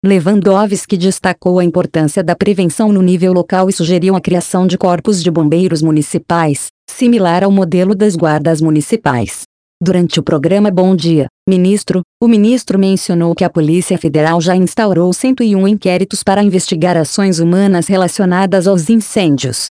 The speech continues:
O governo federal atua como coadjuvante nesse processo. A repressão aos incêndios é papel das polícias militares e, principalmente, dos bombeiros militares, que estão presentes em grande número no país, afirmou Lewandowski.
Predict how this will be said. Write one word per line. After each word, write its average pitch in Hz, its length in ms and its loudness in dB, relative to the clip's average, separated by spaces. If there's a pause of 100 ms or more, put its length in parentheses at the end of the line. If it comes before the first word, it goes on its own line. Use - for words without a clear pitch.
(360)
O 220 40 -2
governo 196 560 2
federal 170 500 0
atua 190 320 0
como 180 240 0
coadjuvante 180 840 0
nesse 180 260 0
processo. 151 640 -4 (420)
A 170 40 0
repressão 165 600 0
aos 175 200 0
incêndios 190 680 0
é 185 60 0
papel 180 360 0
das 175 180 0
polícias 175 680 0
militares 170 640 0
e, 175 80 0 (200)
principalmente, 202 1000 0 (200)
dos 160 200 -2
bombeiros 160 560 0
militares, 165 680 0 (240)
que 180 100 0
estão 175 360 0
presentes 160 580 -2
em 165 140 2
grande 170 280 0
número 160 380 2
no 185 140 0
país, 175 460 -2 (220)
afirmou 185 460 0
Lewandowski. 165 840 -2